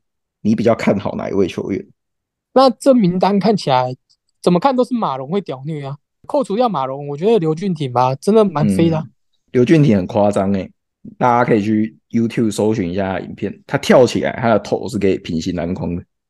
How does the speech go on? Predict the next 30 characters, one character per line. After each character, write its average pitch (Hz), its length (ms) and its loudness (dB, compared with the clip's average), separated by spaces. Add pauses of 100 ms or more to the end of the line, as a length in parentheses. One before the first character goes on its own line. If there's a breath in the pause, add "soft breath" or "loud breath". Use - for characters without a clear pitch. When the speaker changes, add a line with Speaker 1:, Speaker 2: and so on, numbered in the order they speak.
(160)
Speaker 2:
我 185 120 -2
记 339 120 2
得 285 120 2
去 294 260 4
年 180 220 4 (180)
他 262 160 2
在 262 160 4
T 233 240 -8
one 247 140 2
的 208 100 -4
时 208 100 -6
候 220 120 0
就 254 120 -12
有 202 220 0
好 180 160 -2
几 202 140 -6
球， 147 240 -6
就 185 120 -8
是， 220 200 -4 (140)
就 226 120 4
飞 208 220 6
人 165 240 2
啊， 135 80 -2
就 165 80 0
飞 180 140 0
进 185 120 -4
去 185 80 -2
扣 170 220 0
啊。 117 100 2
Speaker 1:
嗯。 101 400 0